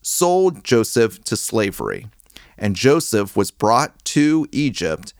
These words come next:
initially in Potiphar's house, and then subsequently he was sent to prison because of false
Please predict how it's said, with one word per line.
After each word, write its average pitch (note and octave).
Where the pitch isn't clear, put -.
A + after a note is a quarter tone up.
initially F3
in B2+
Potiphar's E3+
house, -
and C3+
then D3+
subsequently B2
he A#2+
was A#2
sent F#2+
to A2+
prison F#2
because G2+
of G2
false A#2